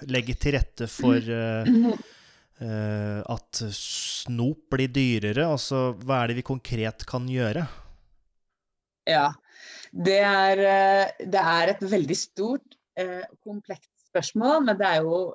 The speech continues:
Speaker 2: det er jo et spørsmål midt i kjernen, så det er et veldig godt spørsmål.
Speaker 1: Mm.
Speaker 2: Det som vi vet at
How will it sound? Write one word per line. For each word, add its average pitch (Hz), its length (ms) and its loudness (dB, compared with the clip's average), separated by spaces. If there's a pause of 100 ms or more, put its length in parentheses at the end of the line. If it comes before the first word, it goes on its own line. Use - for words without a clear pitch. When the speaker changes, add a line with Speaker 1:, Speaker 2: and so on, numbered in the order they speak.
(120)
Speaker 2:
det - 120 -8
er 170 120 4
jo 190 80 6
et 208 100 -2
spørsmål 185 320 -6
midt 165 160 -10
i 190 60 -6
kjernen, 156 420 0
så - 60 -20
det 170 80 0
er 170 60 0
et 170 60 0
veldig 165 100 -8
godt - 260 -18
spørsmål. - 460 -20 (600)
Speaker 1:
Mm. 107 200 -12 (720)
Speaker 2:
Det 233 600 4 (1040)
som 240 220 0
vi 262 140 -6
vet 196 540 -6 (140)
at - 240 -8